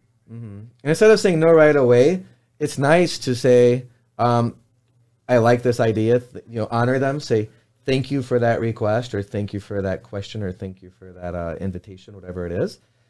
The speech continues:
and say, "Let me just, um, get back to you and confirm within three days." So this way you're honoring them. It doesn't feel like rejection to them, but you're still being wise with your time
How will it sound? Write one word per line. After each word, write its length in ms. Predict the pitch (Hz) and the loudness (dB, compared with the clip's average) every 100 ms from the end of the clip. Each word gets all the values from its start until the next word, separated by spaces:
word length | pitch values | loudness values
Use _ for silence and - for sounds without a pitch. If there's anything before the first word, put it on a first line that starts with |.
| _ | _
and 120 | 113 107 | -20 -8
say, 320 | 104 101 104 | -2 0 -2
"Let 280 | - 104 113 | -4 -6 -4
me 140 | 113 | -4
just, 260 | 110 104 101 | -4 -4 -4
um, 220 | 92 92 | -4 -4
get 220 | 110 95 | -6 -4
back 220 | 98 98 | -4 -4
to 100 | - | -8
you 60 | 95 | -12
and 80 | 90 | -12
confirm 420 | 92 90 98 92 | -12 -10 -10 -8
within 280 | 87 95 85 | -10 -12 -16
three 240 | _ 87 | _ -20
days." 300 | 90 113 _ _ _ 123 | -20 -20 _ _ _ -12
So 100 | 139 | -2
this 160 | 175 175 | 0 0
way 100 | 139 | 0
you're 180 | 123 | 0
honoring 360 | 113 120 147 170 | 0 0 0 0
them. 180 | 175 156 | 0 2
It 60 | |
doesn't 240 | 123 123 120 | 2 0 0
feel 100 | 123 | -2
like 140 | 120 | -2
rejection 460 | 104 101 110 - 120 | -4 -4 -6 -6 -6
to 80 | 107 | -4
them, 320 | 95 175 277 _ _ - | -4 -6 -8 _ _ -20
but 120 | - | -14
you're 80 | 113 | -12
still 300 | - 139 127 | -4 -2 0
being 300 | 104 101 95 | -2 -2 -2
wise 300 | 98 101 - | 0 -2 -4
with 160 | 98 | -8
your 120 | 98 98 | -8 -8
time 420 | 98 98 120 | -8 -6 -6